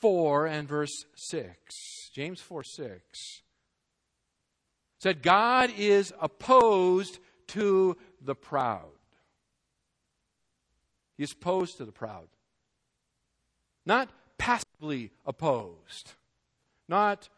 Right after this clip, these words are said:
"You know, I don't really like pride. It's not my preference. I wish you would do something else." That's not what it means when it says God is opposed to the proud. What it means is that God is actively and dead set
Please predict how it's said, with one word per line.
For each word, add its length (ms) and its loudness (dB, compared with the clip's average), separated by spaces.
"You 100 -10
know, 180 -4
I 140 -6
don't 320 -4
really 300 -4
like 420 -6
pride. 340 0
It's 180 -14
not 220 -6
my 140 -6
preference. 560 -8
I 220 -6
wish 380 -6
you 100 -12
would 160 -8
do 120 -12
something 440 -12
else." 340 -12
That's 280 2
not 200 -2
what 100 -4
it 100 -6
means 400 -10
when 100 -10
it 60 -12
says 220 -8
God 240 -2
is 80 -10
opposed 400 -4
to 60 -14
the 80 -14
proud. 360 -2
What 120 -2
it 60 -4
means 260 -4
is 120 -14
that 200 -8
God 480 4
is 280 -4
actively 880 0
and 300 0
dead 320 4
set 400 2